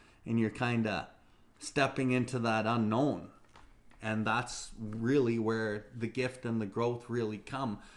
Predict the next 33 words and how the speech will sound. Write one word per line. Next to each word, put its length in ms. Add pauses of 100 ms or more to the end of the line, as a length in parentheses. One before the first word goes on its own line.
(240)
The, 160
the 420
illusion 540
of 120
security, 840 (320)
it's 220
an 140
illusion. 720 (200)
The 140
only 240
real 280
security 600
I 160
think 300
we 140
have 280
as 140
human 340
beings 400 (280)
is 160
our 160
ability 640
to 180
contend 520
with 160
the 80
challenge 520
that's 200
put 320
in 120
front 260
of 100
us 240